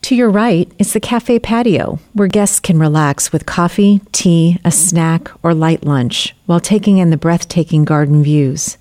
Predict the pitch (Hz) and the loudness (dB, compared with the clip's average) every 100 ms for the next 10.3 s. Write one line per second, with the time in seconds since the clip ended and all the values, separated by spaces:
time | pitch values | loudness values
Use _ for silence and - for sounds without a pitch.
0 | - 160 175 - 180 180 185 151 156 - | -4 0 0 2 2 2 2 -2 -6 -2
1 | 156 160 165 - 151 143 139 - 151 147 | 0 2 0 0 -2 0 -2 -2 -4 -2
2 | 135 147 - 160 - 165 - 143 143 139 | -2 -2 -2 -4 -4 -4 -4 -2 0 0
3 | 143 - 147 - 139 127 - - 185 - | -2 -2 -6 -4 -4 -4 -6 -10 -8 -12
4 | - _ _ _ _ _ _ _ _ 170 | -12 _ _ _ _ _ _ _ _ -2
5 | 160 147 147 - 180 220 175 180 - - | 0 0 -2 -2 -2 0 0 -2 -4 -2
6 | 175 190 202 - 202 - 175 202 185 - | 0 2 0 0 -4 -2 0 0 0 0
7 | 143 - - 175 180 175 175 165 156 156 | -2 -2 0 2 4 2 0 -2 0 -4
8 | 151 151 135 127 - - 165 147 156 135 | -2 -4 -4 -6 -6 -4 -4 -2 -2 -2
9 | - _ - 147 151 139 - - 151 139 | -8 _ -4 -2 -2 -6 -8 -4 -2 -2
10 | 135 - | -2 -6